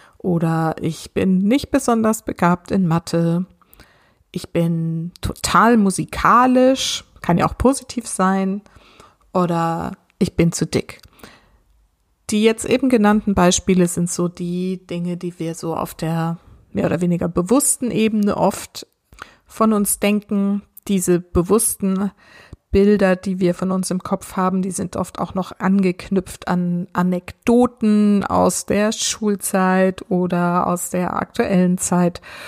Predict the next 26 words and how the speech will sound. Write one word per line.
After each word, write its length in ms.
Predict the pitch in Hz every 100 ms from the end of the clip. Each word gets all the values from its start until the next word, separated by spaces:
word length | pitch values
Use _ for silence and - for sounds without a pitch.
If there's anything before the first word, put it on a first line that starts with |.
| -
wo 120 | - 185
sich 200 | 185 -
das 200 | 180 -
einfach 360 | 180 175 175 -
immer 360 | 208 185 175
wieder 220 | 185 180
bestätigt. 920 | 180 208 - - 196 - 180 - - - _ _ _ - - - - - _ _ _ _ _ _
Es 180 | - 202
gibt 220 | 285 -
dann 140 | 240 220
noch 220 | 214 -
den 760 | - 196 190 185 185 185 190 - - _ _ -
tiefen 640 | - 254 269 208 208 202
unterbewussten 1200 | - 226 302 254 165 165 156 190 180 - - 185
Teil, 560 | 175 - - 190 226 359 - - - -
rede 160 | 180
ich 100 | 175
ja 100 | -
mal 160 | 165 165
sehr 180 | - -
gerne 320 | 196 226 233
drüber, 560 | - 214 214 202 202 220 _ -
dieses 400 | - 180 - -
riesige, 640 | 185 226 226 220 185 180
riesige 380 | 180 196 - 165
Unterbewusstsein. 1160 | 208 233 - 196 196 - 202 - - 180 175